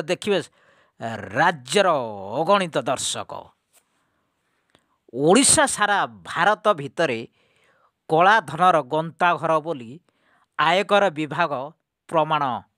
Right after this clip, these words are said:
ପାଇସାରିଛି। ସ୍-, ଖୁବ୍ ଶୀଘ୍ର ଦଶ ହଜାର କେନ୍ଦ୍ରୀୟ ପୋଲିସଙ୍କ ଦ୍ୱାରା ଏକକାଳୀନ ସତୁରିରୁ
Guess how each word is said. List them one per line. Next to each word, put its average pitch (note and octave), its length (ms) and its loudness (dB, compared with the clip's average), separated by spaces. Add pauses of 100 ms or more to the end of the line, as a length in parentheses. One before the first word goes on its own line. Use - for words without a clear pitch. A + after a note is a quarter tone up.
(200)
ପାଇସାରିଛି। C3+ 680 -4 (1000)
ସ୍-, - 320 -2
ଖୁବ୍ B3+ 380 4
ଶୀଘ୍ର D#3+ 400 0 (840)
ଦଶ F3 260 0 (140)
ହଜାର D#3+ 380 -2
କେନ୍ଦ୍ରୀୟ E3+ 440 0 (140)
ପୋଲିସଙ୍କ E3 640 -6
ଦ୍ୱାରା C3+ 320 2 (760)
ଏକକାଳୀନ E3+ 880 0
ସତୁରିରୁ F3 680 -2